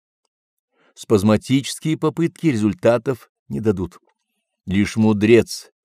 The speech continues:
с вечера может положить мысль на сердце с тем, чтобы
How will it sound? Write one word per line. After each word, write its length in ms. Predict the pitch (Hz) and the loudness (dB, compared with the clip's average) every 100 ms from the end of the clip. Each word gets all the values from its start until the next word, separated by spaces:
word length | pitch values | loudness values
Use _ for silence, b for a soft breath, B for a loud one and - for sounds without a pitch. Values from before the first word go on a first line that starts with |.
| _ _ | _ _
с 200 | - 98 | -12 0
вечера 440 | 104 101 - 92 | 2 2 0 0
может 300 | 92 85 - | 0 -2 -4
положить 400 | 85 78 87 - | -6 -4 -6 -4
мысль 300 | 87 85 82 | -6 -6 -6
на 160 | 76 78 | -8 -6
сердце 500 | - 147 - - 90 B B B | -4 -4 -6 -16 -18 B B B
с 100 | - | -14
тем, 200 | - 190 | -4 -4
чтобы 280 | 85 87 - | -2 -4 -6